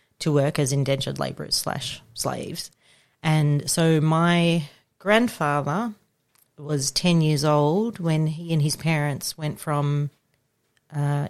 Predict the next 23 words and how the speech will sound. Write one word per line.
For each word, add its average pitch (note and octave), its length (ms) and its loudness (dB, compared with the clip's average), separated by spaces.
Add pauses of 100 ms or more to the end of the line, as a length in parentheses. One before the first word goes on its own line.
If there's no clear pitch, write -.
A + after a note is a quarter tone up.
India, D#3+ 500 0 (540)
Jaipur F3 460 0
was G#3 140 -2
where F3+ 120 0
he F3 100 0
was E3+ 120 -2
born, B3 280 -8 (440)
and D#3 260 2
came D3+ 260 2
to D3+ 100 -4
Fiji, E3+ 540 -2 (380)
um, D3+ 360 -2
as D#3+ 200 -14
lots D#3+ 180 -8
of E3 80 0
Indians F3 320 4
were F3 60 0
people, E3+ 360 -14 (380)
Indians F3 320 -10
were F#3 80 -6
doing. G#3+ 380 -2 (120)
Um, D#3 460 2 (840)
horrific E3 460 -2